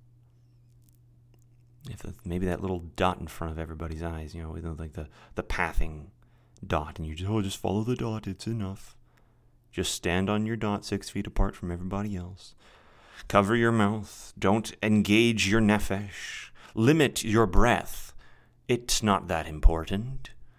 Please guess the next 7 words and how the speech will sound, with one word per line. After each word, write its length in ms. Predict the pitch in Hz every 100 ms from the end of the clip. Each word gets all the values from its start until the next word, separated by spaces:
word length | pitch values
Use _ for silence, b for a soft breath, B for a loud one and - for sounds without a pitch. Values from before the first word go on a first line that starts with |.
| b b b b
Other 240 | 135 131 117
things 320 | 104 90 85
are 80 | 85
more 240 | 85 82
important 540 | 80 76 90 85 80
than 220 | 82 78 73
breath. 520 | 85 80 - -